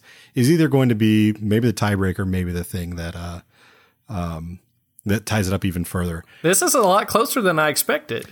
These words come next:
Speaker 1: It is, and, uh, I'm, I'm very, very happy with that. But, uh, our final battle line is, uh, The Tallest Tale. Now, this is gonna be Squint's, uh, story of,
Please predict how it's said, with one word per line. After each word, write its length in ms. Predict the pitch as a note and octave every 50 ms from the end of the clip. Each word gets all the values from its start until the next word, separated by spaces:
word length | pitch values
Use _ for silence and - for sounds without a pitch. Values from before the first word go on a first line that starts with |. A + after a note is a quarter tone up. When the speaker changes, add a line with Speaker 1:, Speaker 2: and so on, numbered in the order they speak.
| - -
Speaker 1:
It 100 | F#3 F3+
is, 340 | C4+ B3 A2+ E2 - - - -
and, 300 | D#3 C#3 C#3+ D3 D3 C#3
uh, 220 | C#3+ C#3+ D3 D3 -
I'm, 260 | D3+ E3 F3 F3 - -
I'm 160 | D3+ D#3 F3
very, 460 | E3 F#3 F#3+ F#3+ F#3 F#3 F#3 F#3 F3+ F3
very 260 | D#3+ E3+ F3+ F3 D3
happy 280 | D3+ F#3 G3 - A#2 F#2
with 140 | E2 - -
that. 300 | E2+ D#2 D2 E2+ - - - _ _ _ _ _ _ _
But, 180 | - C3 C3 C3
uh, 200 | C3 B2+ C3 -
our 120 | C3+ B2+ B2+
final 360 | - - - E3+ F#3 F#3 E3
battle 300 | C3+ C3+ C#3 C#3 C#3+ C3+ C3
line 300 | B2 A#2+ A#2+ A#2 A#2+ A#2
is, 560 | A2+ B2+ C#3 A#2 A2+ A2+ A2+ G#2+ G#2 G2+ - - _ _ _ _ _ _ _ _ A2+
uh, 560 | A2+ A#2 A#2 A#2 A#2 A#2 A2+ A#2 A2+ A2 -
The 120 | A#2+ A#2+ A#2
Tallest 480 | - - - E3+ E3 E3 D3+ - - -
Tale. 200 | - G#2 F2 E2+
Now, 120 | F#2 G#2+
this 140 | A2+ B2+ B2
is 100 | B2+ B2+
gonna 120 | C3 B2
be 120 | A2+ G#2+ F2+
Squint's, 580 | - - - - C3+ C#3 C#3 C3+ - - - - -
uh, 100 | B2 A2+
story 500 | - - - C#3+ B2 A#2+ B2 A#2+ A#2+ A2
of, 400 | B2+ A2+ A2 A2 G#2+ G2+ F#2+ -